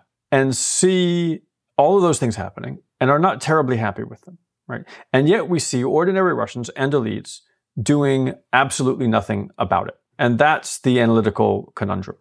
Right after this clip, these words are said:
Now, elites actually is probably a little bit easier to explain because they're under tremendous amount of pressure,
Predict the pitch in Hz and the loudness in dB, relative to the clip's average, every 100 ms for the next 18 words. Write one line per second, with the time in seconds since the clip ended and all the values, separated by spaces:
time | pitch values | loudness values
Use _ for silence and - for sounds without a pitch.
0 | _ _ _ _ 139 127 - 151 220 220 | _ _ _ _ 0 0 2 2 2 0
1 | - 127 131 135 117 135 127 127 123 120 | 0 -2 0 0 2 2 2 2 2 2
2 | 120 131 113 107 104 101 - - - - | 2 2 0 0 0 -2 -6 -20 -20 -2
3 | 101 101 - 175 175 170 156 - - _ | 0 0 0 2 2 2 -2 -8 -20 _
4 | 135 131 139 123 120 117 104 123 120 123 | -2 0 2 2 2 0 0 2 2 2
5 | 117 117 113 110 - - - 135 151 127 | 0 0 0 0 -6 -8 -2 0 0 -2
6 | 110 98 101 98 98 110 | -4 -6 -6 -8 -10 -14